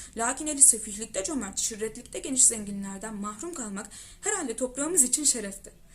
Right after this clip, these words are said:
Parası bol bir adamın böyle bir devirde iyilik etmek için ne geniş meydan bulacağını düşünüyorum da dünkü müflisin bugünkü taş kalpliliğine hayret ediyorum. Asıl onun hepimizden fazla halden anlaması lazım gelirdi.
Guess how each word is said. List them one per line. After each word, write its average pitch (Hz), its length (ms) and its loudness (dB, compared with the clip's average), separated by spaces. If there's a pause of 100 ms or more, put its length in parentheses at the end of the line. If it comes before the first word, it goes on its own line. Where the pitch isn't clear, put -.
(140)
Parası 285 340 8
bol 370 220 -2
bir 262 100 0
adamın 196 280 -8 (300)
böyle - 300 0
bir 247 80 0
devirde 202 380 2
iyilik 220 300 -4
etmek 320 320 -4
için 233 380 0
ne 269 180 -2
geniş 302 360 6
meydan 285 380 0
bulacağını 233 460 -4
düşünüyorum 277 560 0
da 185 140 -4 (260)
dünkü 254 240 -2
müflisin 214 540 4
bugünkü 330 340 -4
taş - 220 2
kalpliliğine 220 480 -8
hayret 226 340 -6
ediyorum. 196 320 -10 (440)
Asıl - 260 8
onun 403 220 -4
hepimizden 370 540 4
fazla 262 420 -2
halden 214 240 -6
anlaması 196 460 2
lazım 202 320 -4
gelirdi. 214 340 -16